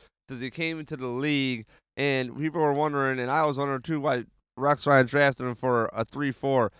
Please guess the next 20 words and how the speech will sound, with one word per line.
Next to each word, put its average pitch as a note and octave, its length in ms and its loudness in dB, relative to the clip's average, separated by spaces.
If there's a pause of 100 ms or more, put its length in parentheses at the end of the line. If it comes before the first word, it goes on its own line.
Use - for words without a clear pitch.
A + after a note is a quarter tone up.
(220)
When D3 140 -2
in D3 60 -2
fact, E3+ 380 2
I D3 60 -4
thought C#3 240 2
his B2+ 120 -6
rookie D3 280 -2
year D3 240 -2
coming C#3+ 260 -4
in C#3 80 -2
in A#2+ 120 -4
ten D3 240 -4
games C3+ 320 -6
is A#2 220 -8
almost F#3 360 -2
as C3+ 100 -6
productive B2 540 -2
as G#2+ 140 -2
he A2+ 100 0
was A2+ 420 4